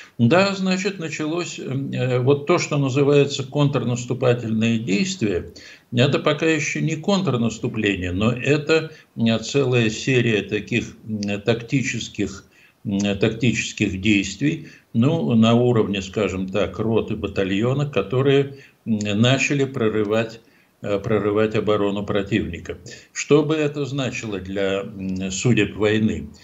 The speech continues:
Это значит, что, м, э, реализуется постепенно, шаг за шагом начинает реализоваться, м, тот самый сценарий, о котором, э, военные аналитики рассказывали довольно давно,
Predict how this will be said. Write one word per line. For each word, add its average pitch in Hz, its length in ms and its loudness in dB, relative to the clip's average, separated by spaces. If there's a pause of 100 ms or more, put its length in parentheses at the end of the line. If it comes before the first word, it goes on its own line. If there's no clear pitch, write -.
(260)
Это 185 260 2
значит, 185 460 0
что, 156 560 -2
м, 135 220 0
э, 131 480 4
реализуется 151 840 2
постепенно, 160 1000 -2
шаг 117 300 0
за 110 140 -2
шагом 147 440 -2
начинает 127 540 0
реализоваться, 113 960 0 (400)
м, 120 300 4
тот 123 200 4
самый 117 420 4
сценарий, 143 540 0
о 120 100 2
котором, 127 500 -2
э, 117 400 0
военные 120 540 4
аналитики 123 540 0
рассказывали 117 760 0
довольно 110 500 0
давно, 101 480 0